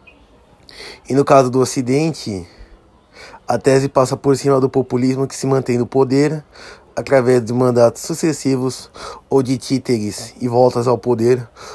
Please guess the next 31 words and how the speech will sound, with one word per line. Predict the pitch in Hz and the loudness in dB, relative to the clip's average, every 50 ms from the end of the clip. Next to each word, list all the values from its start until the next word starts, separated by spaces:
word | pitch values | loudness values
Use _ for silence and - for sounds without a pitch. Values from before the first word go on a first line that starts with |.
| - | -18
como | - - 139 131 139 135 | -4 -2 0 2 2 2
os | 131 127 123 117 - | 2 2 0 -2 -2
casos | - 139 123 120 117 110 107 110 107 101 | 2 4 6 6 6 4 2 -2 -6 -6
de, | 92 95 104 104 104 101 | -8 -8 -6 -4 -4 -2
da | 95 101 95 | -2 -2 -2
Rússia | 92 101 104 104 - - 92 | -2 -2 -4 -6 -8 -10 -12
de | 104 | -14
Putin | 107 - - 127 143 135 - - 165 165 156 - _ - - - - - _ - | -10 -6 -4 -2 -2 -2 -4 -4 -6 -6 -6 -8 _ -20 -20 -20 -20 -20 _ -2
ou | - 120 | 0 2
a | 127 | 2
Venezuela | 120 123 127 123 123 123 107 120 120 117 117 117 | 4 2 2 2 2 2 2 4 4 4 4 4
de | 113 117 | 0 0
Maduro | 120 117 110 104 110 110 | -2 -2 -2 -2 -2 -4
e | 110 | -4
Chaves. | 98 - - 113 101 95 92 85 82 78 - - - - - _ _ _ - - - - - - - - _ | -6 -6 -4 -2 -2 -2 -2 -4 -8 -14 -16 -18 -18 -20 -20 _ _ _ -20 -20 -20 -20 -20 -20 -20 -20 _
Mas | - 123 135 139 131 | -2 2 2 2 2
se | - - 135 | 0 -6 -6
quiserem | - - 131 120 135 135 131 127 123 123 123 120 117 113 113 104 98 98 - - - - - _ _ _ _ _ _ _ _ _ _ _ - - _ _ _ _ _ | -4 -4 0 2 4 4 4 4 2 2 0 -2 -2 -4 -6 -6 -8 -12 -18 -20 -20 -20 -20 _ _ _ _ _ _ _ _ _ _ _ -20 -20 _ _ _ _ _
casos | - - 123 127 123 123 117 | 0 2 4 4 4 2 -2
contemporâneos | - 123 123 117 123 117 - 127 123 123 120 120 117 113 | -4 -4 -4 -2 -4 -2 0 0 2 2 2 0 0 -2
de | 107 117 | -4 -6
Fukuyama, | 107 - 120 - 127 120 120 127 131 135 143 139 139 139 - - - - - - _ | -6 -6 -8 -6 0 2 2 2 2 2 2 0 -2 -4 -8 -14 -18 -20 -20 -16 _
como | - 123 120 120 120 | -4 -2 0 2 2
Lukashenko | 120 131 139 - 135 131 - - 131 123 123 - 117 | 2 2 2 2 2 0 0 0 -2 -2 0 -2 -2
na | 117 117 113 | 0 0 0
Bielorrússia, | 110 110 120 113 110 110 107 107 123 131 127 - 143 139 131 - - _ _ _ - - - - _ _ | 0 2 2 2 4 2 2 2 0 -2 0 -2 -2 -4 -4 -6 -14 _ _ _ -20 -20 -20 -20 _ _
no | - 117 | -10 -8
poder | 104 - 127 127 117 127 131 131 120 113 107 | -2 0 0 4 6 6 4 4 2 0 -6
que, | - - 120 113 98 98 92 - - - - | -10 -10 -10 -10 -10 -12 -16 -18 -20 -20 -12
desde | 113 110 127 139 135 127 123 | -4 -2 0 0 0 -2 -6
que | - - | -10 -14